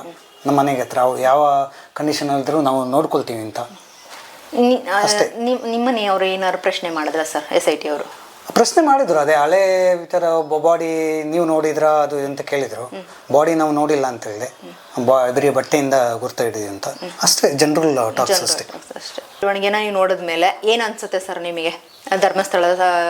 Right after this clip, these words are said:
Speaker 2: ವಿಚಾರಗಳು ಮತ್ತೆ ನಿಮ್ಮ ತಂಗಿನೂ ಕೂಡ ಇನ್ಕ್ಲೂಡಿಂಗ್ ಆಯ್ತು.
Speaker 1: ನಮಗೇನೋ ಜಸ್ಟಿಸ್, ನ್ಯಾಯ ಸಿಗ್ಬೋದು ಅಂತ ಅನ್ಸ್ತದೆ.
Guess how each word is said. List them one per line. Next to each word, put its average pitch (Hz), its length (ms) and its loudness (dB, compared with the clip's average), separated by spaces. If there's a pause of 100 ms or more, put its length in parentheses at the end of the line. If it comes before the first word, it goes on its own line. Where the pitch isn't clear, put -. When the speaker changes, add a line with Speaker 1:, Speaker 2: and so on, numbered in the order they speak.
(300)
Speaker 2:
ವಿಚಾರಗಳು 165 800 -2 (340)
ಮತ್ತೆ - 160 4
ನಿಮ್ಮ - 340 2
ತಂಗಿನೂ 247 440 -2
ಕೂಡ 240 140 -2
ಇನ್ಕ್ಲೂಡಿಂಗ್ 190 960 -4
ಆಯ್ತು. 170 540 -2
Speaker 1:
ನಮಗೇನೋ 202 480 4 (1000)
ಜಸ್ಟಿಸ್, 175 440 0
ನ್ಯಾಯ 175 380 2 (200)
ಸಿಗ್ಬೋದು 180 480 0
ಅಂತ 180 180 -4
ಅನ್ಸ್ತದೆ. 147 600 -4